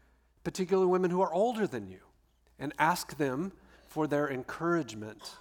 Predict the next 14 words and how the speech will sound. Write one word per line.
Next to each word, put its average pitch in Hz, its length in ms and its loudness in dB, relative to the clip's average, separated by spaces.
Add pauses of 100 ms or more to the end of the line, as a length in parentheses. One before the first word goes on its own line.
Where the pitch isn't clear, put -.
(120)
and 117 180 -10
counsel 131 640 -4 (240)
into 131 280 -8
your 120 120 -8
life. 104 340 -8 (1600)
Now, 160 120 6
before, 214 600 4 (760)
uh, 151 140 2
we 156 100 4
go 185 240 6
on, 143 380 2 (580)
let's 139 220 -2
zoom 165 320 4
out 139 420 0